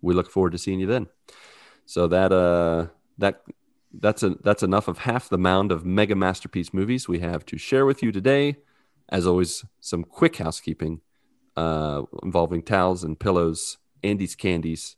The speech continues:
and the G M G news you need to know. Uh, the G M G stream team, of course, is still going strong Sunday to Saturday. Check out Mark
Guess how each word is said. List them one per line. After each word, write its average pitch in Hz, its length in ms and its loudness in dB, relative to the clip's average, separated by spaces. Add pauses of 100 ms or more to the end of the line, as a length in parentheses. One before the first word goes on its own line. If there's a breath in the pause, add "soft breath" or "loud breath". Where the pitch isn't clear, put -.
and 95 120 -4
the 87 60 0
G 90 160 -2
M 85 80 0
G 90 140 -4
news 80 440 -2
you 90 180 -4
need 87 220 -4
to 80 100 -4
know. 87 300 -2 (420 soft breath)
Uh, 87 260 -2
the 85 100 -4
G 104 120 0
M 104 80 4
G 98 140 0
stream 101 320 -2
team, 101 240 -2
of 85 120 -6
course, 110 520 0 (380)
is 85 140 -6
still 107 180 -2
going 92 240 0
strong 127 440 2
Sunday 101 300 0
to 85 80 -2
Saturday. 107 640 2 (600)
Check 95 160 -4
out 90 140 0
Mark 101 420 -2